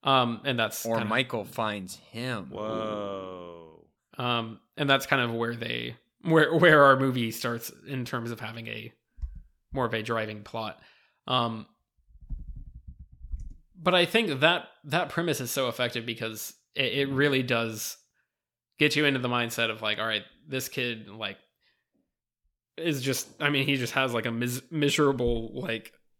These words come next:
Speaker 1: day-to-day experience with, with life, and he's really trying to do something to turn that around.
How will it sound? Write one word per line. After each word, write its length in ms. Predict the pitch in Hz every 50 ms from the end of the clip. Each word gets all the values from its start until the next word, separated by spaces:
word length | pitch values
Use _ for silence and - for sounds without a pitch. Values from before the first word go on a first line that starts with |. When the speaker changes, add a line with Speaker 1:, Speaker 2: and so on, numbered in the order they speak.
| _ _ _ _ _ _ _ _ _ _ _ _ _ _ _ _ _ 175 151 _ _ 185 _ _ _ _ _ _ _ _ _ 185 175 151
Speaker 1:
day-to-day 760 | 127 156 139 139 135 135 127 127 127 127 123 123 120 120 117 - _ _
experience 920 | _ 143 139 - - - - 135 123 131 135 135 139 143 139 - - - - _ _
with, 380 | - - 135 123 110 110 - - -
with 220 | - 131 117 107 -
life, 440 | 113 131 180 233 302 - - - -
and 140 | - 120 113
he's 220 | 117 110 110 113
really 260 | 113 123 131 123 117
trying 480 | 104 - - 120 120 143 160 156 156 165 _ -
to 260 | - - 117 110 110
do 320 | 104 113 - - 117 120
something 300 | 117 - 127 120 123 113
to 60 | 110 113
turn 180 | - 120 117
that 120 | 113 110 107
around. 460 | 107 110 120 127 135 139 151 156 151